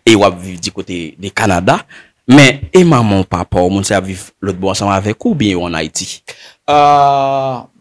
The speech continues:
Speaker 2: papa m-, papa mouri an deux mille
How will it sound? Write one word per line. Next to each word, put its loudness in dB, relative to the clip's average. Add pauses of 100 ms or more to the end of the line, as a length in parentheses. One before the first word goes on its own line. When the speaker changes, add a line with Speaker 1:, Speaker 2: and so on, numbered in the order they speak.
(360)
Speaker 2:
papa -6
m-, -12
papa -8
mouri -8
an -10
deux -10
mille -10